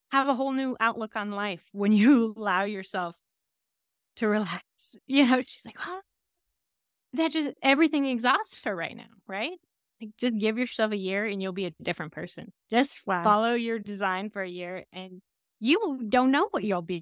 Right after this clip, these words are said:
Speaker 1: capable of creating.
Speaker 2: Is she following your advice?
Speaker 1: She's really thinking about it. She's a Capricorn
Speaker 2: Awesome.
Speaker 1: too, so
Speaker 2: Cool.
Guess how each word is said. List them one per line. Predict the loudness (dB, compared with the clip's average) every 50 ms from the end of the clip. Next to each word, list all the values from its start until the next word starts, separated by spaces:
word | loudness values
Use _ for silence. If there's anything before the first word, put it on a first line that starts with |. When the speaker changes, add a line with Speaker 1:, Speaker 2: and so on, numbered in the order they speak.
| -8
Speaker 1:
capable | -8 -4 -4 -4 -4 -4 -12 -14 -16
of | -16 _
creating. | _ -16 -16 -16 -16 -16 -20 -20 -20 -20 _ _ _ _ _ _ _ _ _ _ _ _ -6
Speaker 2:
Is | -4 -2
she | 0 0 2
following | 4 4 4 4 4 2 2
your | 0 0
advice? | 0 0 -2 -2 -2 -4 -6 -12 -20 _ _ _ _ _ _ _ _ _ _ _ _ _ _ _ _ _ _ _ _ _ -8
Speaker 1:
She's | 0 0 0 2 4
really | 4 6 6 6 4
thinking | 4 4 4 4 6 4 4 4
about | 4 4 2 0 0 -2
it. | -4 -8
She's | -8 -6 -6 -6
a | 0
Capricorn | 2 4 4 4 2 0 0 0 2 4 4
Speaker 2:
Awesome. | 4 2 0 -2
Speaker 1:
too, | -4 -8
so | -6 2 4 4 4 4
Speaker 2:
Cool. | 2